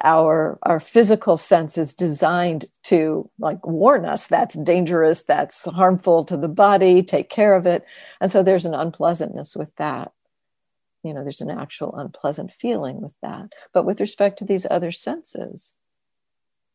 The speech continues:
the Abhidhamma at least says that, that, that is, the first impingement is neutral, and that any sense of pleasant or unpleasant is a mental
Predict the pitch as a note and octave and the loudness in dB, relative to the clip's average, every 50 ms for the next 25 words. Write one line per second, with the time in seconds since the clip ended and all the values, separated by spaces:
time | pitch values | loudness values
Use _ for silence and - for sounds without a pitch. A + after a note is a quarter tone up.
0 | _ _ _ _ _ _ _ _ _ _ _ _ _ _ _ _ _ _ _ _ | _ _ _ _ _ _ _ _ _ _ _ _ _ _ _ _ _ _ _ _
1 | _ - - - - E3 C#3+ D#3+ D#3 D#3 - - - E3+ G3 G3 G#3+ G3 E3 D#3 | _ -18 -16 -12 -10 -6 -2 0 2 4 4 6 6 6 6 6 4 2 2 0
2 | D#3 D3+ D3+ - C#3+ C#3 C#3+ C#3+ D3 D3+ - - - D3 D3 C#3 C#3 - - - | 0 -2 -2 -4 -4 -4 -4 -4 -6 -6 -6 -4 -4 -4 -4 -4 -6 -12 -12 -8
3 | D#3+ D3+ D3+ - _ _ - E3+ E3+ D#3+ D#3 - - E3 D#3+ D#3 - - D3 D#3 | -6 -6 -6 -6 _ _ -8 -4 -4 -4 -2 0 0 0 2 0 -2 -2 -2 -2
4 | D3+ D3 C#3+ C#3 - - - _ _ _ _ _ _ _ _ - D#3+ E3 - - | -2 -2 -4 -6 -10 -16 -20 _ _ _ _ _ _ _ _ -6 -6 -6 -6 -8
5 | - - B3 C4 C4 - - - F3 F3 D#3+ - F#3+ E3 D#3 D3+ - D#3+ D#3+ D3+ | -2 2 4 4 4 4 0 -2 -2 -2 -4 -4 -6 -8 -8 -8 -10 -10 -10 -10
6 | - - - D3+ D#3 D#3 D3+ C#3 C#3 - - _ _ F3+ G3 G#3+ G#3 - - - | -10 -6 -6 -4 -4 -4 -6 -8 -10 -12 -20 _ _ -6 -6 -6 -6 -10 -16 -20
7 | - _ _ _ _ _ _ _ _ _ _ _ _ _ _ _ - E3+ E3 D3 | -20 _ _ _ _ _ _ _ _ _ _ _ _ _ _ _ -6 -4 -4 -2
8 | E3+ E3+ - - _ - F#3+ A3+ B3 B3 B3+ B3 G#3 F#3 - - - - E3+ E3 | -2 -4 -4 -4 _ 0 2 4 4 4 4 2 0 -2 -4 -2 2 2 2 2
9 | D3+ - - - - E3+ D#3+ - _ - E3 D#3+ E3 F3 D3+ D3 C#3+ C#3+ D3+ D3+ | 0 -4 -8 -8 -8 -8 -8 -8 _ -2 0 0 0 -2 -8 -8 -8 -8 -8 -10
10 | C#3+ - - - A#2+ C#3 - - - - _ _ _ _ _ _ _ _ _ _ | -12 -12 -8 -6 -6 -6 -8 -10 -16 -18 _ _ _ _ _ _ _ _ _ _
11 | _ - - F3+ F3+ E3+ D#3 - - - _ _ _ _ _ _ _ _ _ _ | _ -2 2 4 4 2 2 -2 -10 -16 _ _ _ _ _ _ _ _ _ _
12 | - F3+ F3 E3 E3 E3+ F3 G3 A#3 B3 - - - F3 D3 C#3+ C#3+ - _ | -2 -2 -2 -2 -4 -4 -4 -4 -4 -4 -6 -6 -4 -2 -2 -2 -4 -6 _